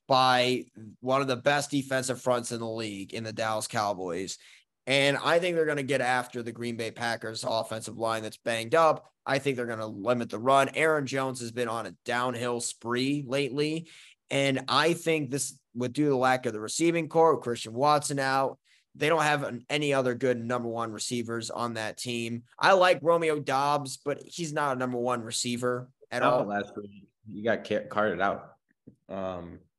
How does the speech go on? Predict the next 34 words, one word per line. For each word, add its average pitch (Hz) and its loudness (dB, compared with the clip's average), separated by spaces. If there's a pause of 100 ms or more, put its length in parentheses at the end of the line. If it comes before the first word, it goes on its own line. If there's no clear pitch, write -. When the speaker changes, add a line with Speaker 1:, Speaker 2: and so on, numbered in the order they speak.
(140)
Speaker 2:
I 98 -10
think 117 -2
he's 113 0
got 104 2
an 90 -4
ankle 98 -6 (100)
injury, 82 -12 (120)
so 98 -4
I'm 95 0
not 107 2
sure 113 0
what 104 2
his 92 -4
status 98 2
is 92 -8
for 90 -8
this 85 -6
week, 80 -8
but 82 -4 (140)
he 98 -6
Speaker 1:
But 147 4
Speaker 2:
definitely - 2
did 175 -2
Speaker 1:
y-, 170 2
Speaker 2:
not. 147 -4
Speaker 1:
yeah, 123 0
I'm 139 2
just 147 0
saying 127 -2
before. 104 -6
Um, 104 -2
Speaker 2:
Yeah, 131 6
no, 113 2
Speaker 1:
Al-, - -2